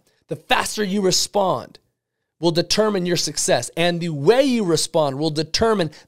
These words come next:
the depth and the height of your success. The deeper the sacrifice, the higher the success. So just be excited for when these moments happen, because it is time to rise, step up, take the stripes,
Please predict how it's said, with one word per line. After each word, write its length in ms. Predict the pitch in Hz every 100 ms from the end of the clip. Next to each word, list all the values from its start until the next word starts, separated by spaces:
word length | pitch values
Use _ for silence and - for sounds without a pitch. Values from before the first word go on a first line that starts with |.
| -
the 120 | 170
depth 400 | 131 - 208 214
and 100 | 185
the 100 | 151
height 440 | - 190 180 - - _ -
of 140 | 160
your 140 | 147 143
success. 480 | - 127 - 107 - - _
The 120 | 160
deeper 440 | 131 160 208 214 185
the 80 |
sacrifice, 840 | 175 196 185 - - 196 202 220 - - -
the 100 | 165
higher 380 | - 190 196 196
the 100 | 180
success. 680 | - 165 - 151 - - - _ _ _ _ _ _ _ _ _ _ _ -
So 160 | 170
just 480 | 147 - 196 208 -
be 160 | 185 160
excited 640 | - - 208 190 151 127
for 120 | -
when 160 | 147 156
these 160 | 147 135
moments 320 | 147 135 -
happen, 320 | 156 160 165
because 320 | 131 143 127 - _ -
it 160 | 160
is 180 | 175 170
time 500 | - 175 180 190 208 - _
to 180 | - 151
rise, 600 | 127 135 151 180 196 196 - -
step 420 | - 175 170 170
up, 300 | 190 202 - _ _ -
take 300 | 160 170 -
the 80 |
stripes, 540 | 165 - 190 196 196